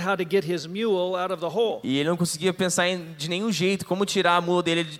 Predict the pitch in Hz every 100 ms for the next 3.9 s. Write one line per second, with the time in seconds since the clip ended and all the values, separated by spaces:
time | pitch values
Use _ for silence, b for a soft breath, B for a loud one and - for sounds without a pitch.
0 | - 151 151 135 120 - - 175 180 196
1 | 190 185 185 - 165 - 180 180 165 165
2 | 151 156 - - _ - 113 139 156 165
3 | 156 156 170 175 180 156 156 156